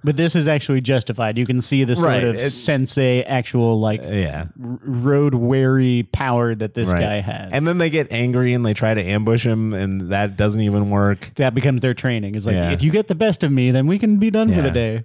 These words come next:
Speaker 2: Uh-huh.
Speaker 1: And that's all they wanna do is like, "Oh, we, are we done for the day? Oh, more training."
Speaker 2: 'Cause he keeps killing them, you
Speaker 1: That's
Speaker 2: know?
Speaker 1: the, yeah.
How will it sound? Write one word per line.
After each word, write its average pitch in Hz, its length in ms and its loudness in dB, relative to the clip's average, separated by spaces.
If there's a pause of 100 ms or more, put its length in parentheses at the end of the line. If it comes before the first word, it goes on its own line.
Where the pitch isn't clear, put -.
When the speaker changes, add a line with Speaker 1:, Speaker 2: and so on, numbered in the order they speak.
(160)
Speaker 2:
Uh-huh. 90 340 -2
Speaker 1:
And 123 100 0
that's 135 140 2
all 139 140 2
they 131 100 2
wanna 127 180 2
do 123 140 2
is 117 80 2
like, 131 180 -2
"Oh, 160 340 2
we, 160 160 2 (220)
are 147 100 2
we 175 100 4
done 180 180 2
for 170 140 2
the 175 80 2
day? 165 320 2 (480)
Oh, 175 300 4
more 160 180 4
training." 131 480 0
Speaker 2:
'Cause 147 100 0
he 156 80 0
keeps 160 240 -2
killing 156 380 0
them, 80 340 -4 (240)
you 104 120 -2
Speaker 1:
That's 101 40 0 (100)
Speaker 2:
know? 107 120 0
Speaker 1:
the, 123 80 -6
yeah. 180 960 0